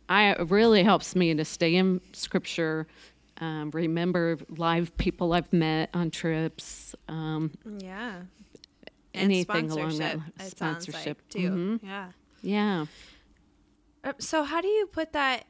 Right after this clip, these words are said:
Speaker 2: message in front of people you lead? How do you encourage people you lead to begin to see or understand or care about God's work in the rest of the world?
Speaker 1: That's,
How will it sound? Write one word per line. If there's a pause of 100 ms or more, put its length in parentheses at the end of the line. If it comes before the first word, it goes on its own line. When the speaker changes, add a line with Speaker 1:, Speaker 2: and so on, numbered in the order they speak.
Speaker 2:
message
in
front
of
people
you
lead? (280)
How
do
you
encourage
people
you
lead (440)
to (600)
begin
to (440)
see
or
understand
or
care
about (800)
God's
work
in
the
rest
of
the
world? (720)
Speaker 1:
That's,